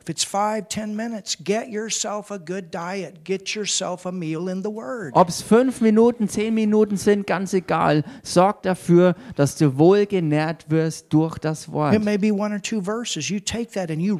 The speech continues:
Speaker 1: run on that.
Speaker 2: Und vielleicht sind's nur ein oder zwei Verse. Nimm das und danach geh.
Speaker 1: You, you understand what I'm saying? God has something fresh for you every day.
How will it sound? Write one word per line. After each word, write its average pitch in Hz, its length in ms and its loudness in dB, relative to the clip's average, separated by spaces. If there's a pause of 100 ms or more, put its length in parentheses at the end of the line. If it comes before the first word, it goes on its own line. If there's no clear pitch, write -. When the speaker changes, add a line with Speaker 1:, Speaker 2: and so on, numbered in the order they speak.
Speaker 1:
run 240 200 -4
on 196 160 -6
that. 113 360 -14 (140)
Speaker 2:
Und 127 140 0
vielleicht 165 280 4
sind's 226 240 2
nur 202 160 4
ein 202 200 -4
oder 190 200 0
zwei 185 240 0
Verse. 202 480 0
Nimm 247 460 2
das 208 400 -4 (180)
und 147 220 -2
danach 190 460 -2
geh. 202 340 -2 (1300)
Speaker 1:
You, 175 160 -4
you 214 160 -2
understand 220 340 -2
what 202 80 -4
I'm - 40 -4
saying? 208 120 -6
God 220 260 -2
has 240 160 -2
something 214 300 -4
fresh 247 400 -6
for 190 140 -6
you 180 160 -2
every 220 280 -6
day. 269 440 -6